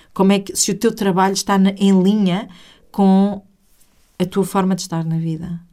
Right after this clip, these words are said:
Ou seja, o budismo acaba por te levar a uma reflexão muito profunda de quem tu és, do que é que é benéfico para ti e qual é o teu sentido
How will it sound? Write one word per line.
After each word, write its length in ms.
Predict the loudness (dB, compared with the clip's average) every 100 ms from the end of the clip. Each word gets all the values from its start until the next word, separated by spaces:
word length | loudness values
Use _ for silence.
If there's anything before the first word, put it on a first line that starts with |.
| _ -10
Ou 60 |
seja, 260 | -4 -2 -2 -6 -18 -20 -20 _ -20 _ -2
o 80 | 0
budismo 420 | 2 2 2 2
acaba 320 | -2 -2 -2
por 160 | -4 -6
te 100 | -4
levar 220 | 0 2
a 20 |
uma 120 | 2 0
reflexão 480 | -4 -4 -2 2
muito 420 | 2 2 0 -8 -10
profunda 960 | -10 -8 -8 -2 0 2 2 -2 -8 -18 _ -10
de 100 | -4
quem 220 | 0 0
tu 260 | 0 0
és, 680 | 2 2 0 -6 -14 -18 -20 -20
do 240 | -8 -6 -6
que 140 | -4
é 40 | -4
que 140 | 0
é 40 | 0
benéfico 460 | 0 0 -2 -14
para 160 | -12 -12
ti 420 | -8 -6 -6 -8 -18 -14 -10
e 80 |
qual 280 | -4 0 2
é 80 | 0
o 80 | -2
teu 180 | -4 -4
sentido 580 | 0 0 -2 -4 -6